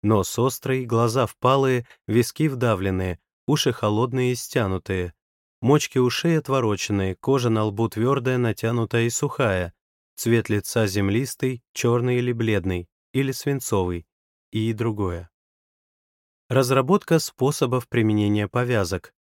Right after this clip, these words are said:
простых, ромбовидных, шапка Гиппократа и прочее. Лечение переломов и вывихов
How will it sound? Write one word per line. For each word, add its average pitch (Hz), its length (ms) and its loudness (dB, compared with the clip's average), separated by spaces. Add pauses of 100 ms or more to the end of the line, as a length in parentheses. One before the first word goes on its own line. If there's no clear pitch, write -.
(100)
простых, 139 600 0
ромбовидных, 110 760 0 (100)
шапка 117 420 -2
Гиппократа 110 720 -2
и - 180 -8
прочее. 92 580 -4 (960)
Лечение 160 480 4
переломов 135 680 2 (120)
и 170 140 2
вывихов 104 640 0